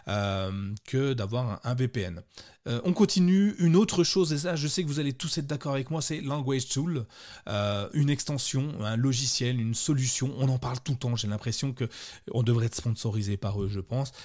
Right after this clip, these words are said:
Euh, Language Tool, un correcteur orthographique, un correcteur de style, un co-, enfin, je sais, je,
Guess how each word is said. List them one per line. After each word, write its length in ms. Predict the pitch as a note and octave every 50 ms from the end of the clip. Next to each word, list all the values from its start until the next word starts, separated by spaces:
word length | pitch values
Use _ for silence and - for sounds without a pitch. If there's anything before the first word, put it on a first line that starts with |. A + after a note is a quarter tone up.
| - - - -
Euh, 300 | - G2 G2 G2 G2 G#2
Language 420 | A2+ A#2+ A#2+ A2+ A2+ A#2 - -
Tool, 280 | - - C3 D3 D#3+ - -
un 120 | A#2+ C3
correcteur 440 | B2+ - C3 B2 A#2+ - - C#3+ A2
orthographique, 800 | G#2+ - - C3+ A#2+ A2 A#2 A#2 G#2+ - - B2+ C3 C3 -
un 340 | G#2+ G2+ G2 G2 G2 G2+ G#2
correcteur 440 | G2+ - A#2+ A2+ A2 - - A#2+ A#2
de 120 | A#2 C3
style, 500 | B2+ - - - - B2+ C3 C3 B2 A2+ A#2 - - - - - -
un 440 | - G2+ G#2 G#2 G#2+ A2 A2 A#2 A2+
co-, 220 | - - C3 A#2+
enfin, 260 | A#2 - - A2 G#2
je 120 | G2+ G#2 G#2
sais, 200 | - - B2+ G#2 F2+
je, 180 | G2+ G2 G2+